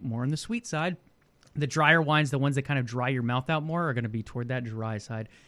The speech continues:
Uh, but we'll get into that on another show because, John, this is our Game Awards episode, not our wine episode.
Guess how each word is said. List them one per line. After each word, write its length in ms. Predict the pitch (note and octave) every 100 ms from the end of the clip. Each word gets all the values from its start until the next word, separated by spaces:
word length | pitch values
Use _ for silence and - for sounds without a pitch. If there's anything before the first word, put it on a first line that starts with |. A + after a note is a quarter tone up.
| _
Uh, 100 | F3
but 40 | G#3
we'll 80 | D4+
get 120 | D#4+
into 160 | E4 C#4+
that 160 | D4 C4
on 100 | C4
another 280 | B3+ B3+ B3+
show 200 | B3+ A#3
because, 280 | A#3 A#3+ G3
John, 180 | G#3+
this 160 | G#3+ A3
is 60 | B3
our 60 | G3
Game 220 | D#3 C#3+
Awards 200 | B2 A#2+
episode, 300 | B2 C#3 C3+
not 140 | C3
our 80 | E3
wine 240 | D#3 B2 A#2
episode. 420 | A#2 A2+ C3